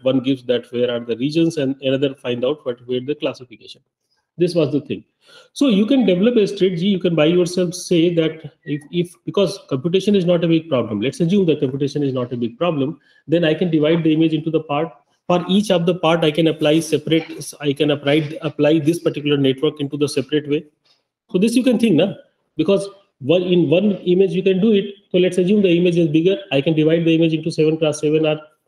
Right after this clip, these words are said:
mostly they have used seven cross seven. So for everything, if I, if I apply a separate, separate network, how many networks I need? Seven cross seven, forty-nine different heads.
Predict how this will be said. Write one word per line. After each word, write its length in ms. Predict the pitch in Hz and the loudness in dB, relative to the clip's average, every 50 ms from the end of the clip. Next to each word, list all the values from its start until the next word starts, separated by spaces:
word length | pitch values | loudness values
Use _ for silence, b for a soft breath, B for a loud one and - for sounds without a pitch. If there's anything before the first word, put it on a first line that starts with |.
| _ - | _ -2
mostly 240 | 156 175 175 175 202 | 0 0 2 2 2
they 140 | 175 165 156 | 2 2 2
have 100 | 151 151 | 2 2
used 220 | 151 151 143 147 | 2 0 0 0
seven 220 | - 139 131 131 127 | 0 0 0 0 0
cross 220 | 123 120 117 - | -2 -4 -4 -4
seven. 240 | - 110 104 107 - _ _ _ _ _ _ _ _ - | -8 -8 -10 -10 -14 _ _ _ _ _ _ _ _ -4
So 380 | - 233 226 226 226 - - - | 0 0 0 0 -4 -10 -10 -4
for 160 | - 208 220 214 | 0 0 0 2
everything, 520 | - 185 175 196 240 240 240 233 220 214 | 2 2 2 4 2 2 2 0 2 2
if 120 | 202 - - | 2 2 2
I, 60 | 185 | 0
if 280 | 180 180 180 175 - - | 0 0 -2 -4 -2 2
I 60 | 170 | 2
apply 320 | 170 165 165 170 165 165 | 2 2 2 2 2 2
a 160 | 175 190 190 | 4 2 2
separate, 280 | 185 - 165 170 175 170 | 0 -2 -2 -2 -2 -2
separate 260 | - 170 151 165 165 | -2 -2 -2 0 0
network, 400 | 160 156 147 151 165 170 165 - | 2 2 0 0 0 -2 -2 0
how 100 | 160 165 | 0 2
many 180 | 170 180 185 180 | 2 2 2 4
networks 380 | 175 165 160 - 170 170 - | 2 2 0 0 -2 0 0
I 100 | 170 156 | 0 2
need? 340 | 156 160 175 208 208 - - _ _ | 2 2 2 2 0 -4 -8 _ _
Seven 300 | - - 151 147 160 156 | -2 0 2 2 2 2
cross 280 | 156 151 151 147 147 | 2 0 0 0 0
seven, 280 | - 143 147 160 185 185 _ _ _ - | 0 0 0 0 -2 -4 _ _ _ -4
forty-nine 460 | 147 143 139 160 151 147 147 151 151 | -4 -2 0 2 2 4 4 2 2
different 380 | 143 139 139 147 156 151 151 B B B B B B B | 0 -2 0 0 0 0 0 B B B B B B B
heads. 300 | _ - 160 175 175 170 | _ -2 0 0 -2 -6